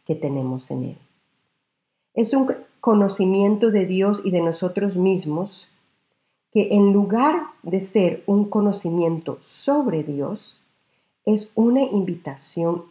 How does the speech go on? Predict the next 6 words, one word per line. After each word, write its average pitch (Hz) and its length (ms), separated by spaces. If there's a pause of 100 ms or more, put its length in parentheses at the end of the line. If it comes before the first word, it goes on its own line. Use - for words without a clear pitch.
íntima 247 760 (440)
para 160 300
conocerle 147 840
a 131 220
Él 143 260 (280)
personalmente. 139 1000